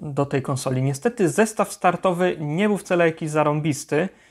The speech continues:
i to już był pierwszy problem dla te-, dla tej konsoli, bo, no, jednak dwie gry, z czego jedna przeciętna, mocno przeciętny,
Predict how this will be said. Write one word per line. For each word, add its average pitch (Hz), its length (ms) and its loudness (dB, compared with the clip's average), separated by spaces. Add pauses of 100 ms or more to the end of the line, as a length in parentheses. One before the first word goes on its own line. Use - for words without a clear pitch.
(140)
i 135 60 -14
to 180 180 2
już 160 180 2
był 160 180 0
pierwszy 160 340 0
problem 139 420 2
dla 127 100 -2
te-, 160 140 -12
dla 131 280 -4
tej 123 180 -10
konsoli, 131 580 -4
bo, 127 480 2 (680)
no, 139 120 0
jednak 147 280 2
dwie 160 200 6
gry, 165 300 4
z - 120 -10
czego 151 280 0
jedna 147 720 2 (460)
przeciętna, 165 800 0
mocno 156 380 -4
przeciętny, 147 640 -6